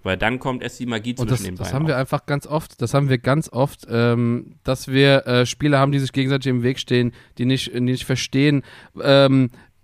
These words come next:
Speaker 2: wo ist jetzt der Laufweg, den mein Spieler nimmt, wo Pässe ins Nichts gehen oder, ähm, äh, wir haben's, ich hab's gestern einmal gesehen,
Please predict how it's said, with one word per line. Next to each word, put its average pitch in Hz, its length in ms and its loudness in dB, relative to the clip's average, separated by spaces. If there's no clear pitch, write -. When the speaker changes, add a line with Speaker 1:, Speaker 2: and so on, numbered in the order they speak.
Speaker 2:
wo 147 220 8
ist - 160 2
jetzt 165 180 2
der 170 80 6
Laufweg, 131 440 4
den 131 160 2
mein 131 160 2
Spieler 131 340 0
nimmt, 123 420 2
wo 127 100 -2
Pässe 147 340 -2
ins 135 320 -6
Nichts 135 320 -2
gehen 139 240 2
oder, 135 240 2
ähm, 135 440 4
äh, 127 160 2
wir 131 80 4
haben's, 143 260 -2
ich 120 160 0
hab's 131 120 -2
gestern 170 240 0
einmal 131 280 4
gesehen, 127 440 2